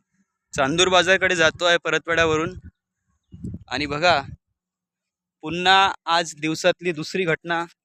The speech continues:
माझ्या नजरेसमोर आलेली. उन्हामुळं जीव गेलाय.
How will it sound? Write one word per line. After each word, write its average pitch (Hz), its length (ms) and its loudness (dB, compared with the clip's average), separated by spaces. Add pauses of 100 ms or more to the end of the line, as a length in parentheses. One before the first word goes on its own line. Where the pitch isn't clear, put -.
(640)
माझ्या 147 360 2
नजरेसमोर 170 520 -2
आलेली. 139 420 -2 (1300)
उन्हामुळं 165 640 0 (2500)
जीव 147 300 0
गेलाय. 123 340 -6